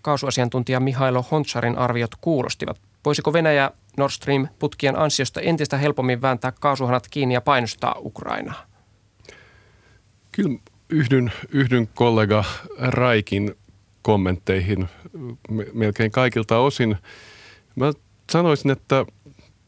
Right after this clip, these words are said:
Speaker 2: tää Kremlin ei siis, niin kuin Kristikin itse asiassa viittasi, niin ei, ei itse asiassa sano, etteikö putki olisi tässä mielessä strateginen, etteikö sen tähtäimessä olisi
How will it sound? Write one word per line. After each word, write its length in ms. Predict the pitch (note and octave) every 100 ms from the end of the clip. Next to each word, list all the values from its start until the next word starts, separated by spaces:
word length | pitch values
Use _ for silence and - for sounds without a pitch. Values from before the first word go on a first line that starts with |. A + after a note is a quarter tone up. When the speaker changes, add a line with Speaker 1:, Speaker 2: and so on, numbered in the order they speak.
| _
Speaker 2:
tää 120 | A#2 C3 _ -
Kremlin 680 | C#3+ D3+ D#3+ C3+ B2 A#2 G2 - _ -
ei 160 | A#2+ A#2
siis, 400 | B2 A#2 - - - -
niin 140 | B2+
kuin 140 | B2 A#2
Kristikin 600 | - D#3 - - G#2+ G#2+
itse 260 | A2 - G#2+
asiassa 260 | A2+ A2
viittasi, 420 | C#3+ C3+ - F#2+ G2+
niin 180 | G2
ei, 300 | G2+ B2 A2 -
ei 200 | B2+ B2
itse 220 | A#2+ A#2
asiassa 300 | G#2 G#2+ - - A#2
sano, 220 | G#2 F2
etteikö 540 | F#2 - F2+ F2 F2+ E2+ -
putki 340 | G#2 F2+ - F2+
olisi 380 | F#2+ F#2+ F#2+ E2+ - _
tässä 260 | - G2 G2
mielessä 300 | F#2 G2 G#2+
strateginen, 720 | - G#2+ G2+ G2 F#2 E2 F#2
etteikö 360 | F#2+ - F#2+ E2+
sen 180 | G2 F2
tähtäimessä 720 | G2 F2 - F#2+ F#2+ - G2
olisi 360 | G2+ F#2+ G2